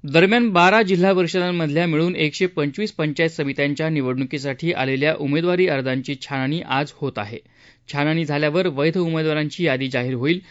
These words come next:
उद्या आणि परवा तसंच येत्या मंगळवारी म्हणजेच तेवीस, चोवीस आणि सत्तावीस तारखेला दुपारी अकरा ते तीन या वेळात उमेदवारी अर्ज मागे घेता येतील.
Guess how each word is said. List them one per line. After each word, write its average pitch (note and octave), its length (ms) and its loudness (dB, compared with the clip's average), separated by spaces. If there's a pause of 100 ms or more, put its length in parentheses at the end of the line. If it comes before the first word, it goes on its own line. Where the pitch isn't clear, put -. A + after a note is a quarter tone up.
(320)
उद्या E3+ 320 2
आणि F3+ 200 0
परवा E3 460 0
तसंच F3 360 -4
येत्या D3 260 0
मंगळवारी C#3 560 0 (380)
म्हणजेच F3+ 460 2 (560)
तेवीस, G#3 480 2
चोवीस E3+ 440 0
आणि D#3 180 0
सत्तावीस F3+ 600 -2
तारखेला D#3 440 -2
दुपारी D3+ 480 2
अकरा F3 360 -2
ते F3+ 240 2
तीन F#3 400 -4
या E3 140 0
वेळात B2+ 340 0 (520)
उमेदवारी G3+ 460 2
अर्ज D3+ 220 2
मागे B2+ 380 0
घेता A#2+ 240 -4
येतील. A2+ 240 -4